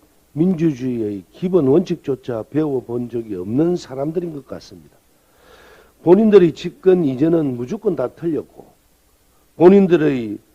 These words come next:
말만 다 맞다고 해서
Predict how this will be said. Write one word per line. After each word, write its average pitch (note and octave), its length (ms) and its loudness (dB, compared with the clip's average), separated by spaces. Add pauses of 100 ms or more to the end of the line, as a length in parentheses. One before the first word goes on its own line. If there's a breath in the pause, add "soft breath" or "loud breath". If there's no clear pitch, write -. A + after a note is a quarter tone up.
(240)
말만 C#3+ 720 2
다 - 260 -14
맞다고 C3 680 -4
해서 A2 440 -10